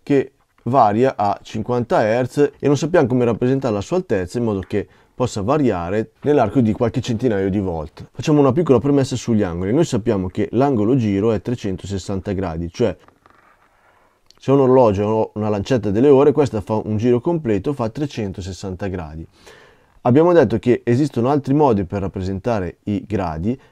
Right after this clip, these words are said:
e uno di questi è quello in radianti. Allora, questi sono gradi sessagesimali. Quando p-, esprimiamo gli angoli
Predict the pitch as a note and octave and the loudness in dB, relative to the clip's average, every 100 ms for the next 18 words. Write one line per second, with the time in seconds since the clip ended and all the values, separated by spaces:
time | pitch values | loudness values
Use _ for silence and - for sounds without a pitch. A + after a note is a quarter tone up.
0 | _ D#3 D#3 F#3 G3 B2+ G2 - C#3+ - | _ -2 0 -2 0 0 0 0 0 0
1 | C#3+ C3 B2+ C3 A#2 G#2+ G#2+ G2 F#2+ D#2 | -2 0 0 0 -2 -2 -2 -2 -2 -6
2 | D#2+ F#2 - G2+ - D3+ B2+ - G#2+ G2 | -10 -12 -8 -8 -2 -2 -2 -6 -4 -2
3 | B2 G2 F2+ - C3+ G#2 F#2 A2 E3 B2 | 0 -2 -4 -4 -4 -4 -4 -4 -4 -4
4 | D#2 E2 A#2+ - _ _ _ _ - F#3+ | -6 -10 -12 -14 _ _ _ _ -2 0
5 | E3 G#2+ - B2+ - C3 C#3+ B2 F#2+ - | 0 -2 -4 -6 -2 0 2 2 -2 -4
6 | G#2+ C3 A#2+ F#2+ | -2 0 0 -2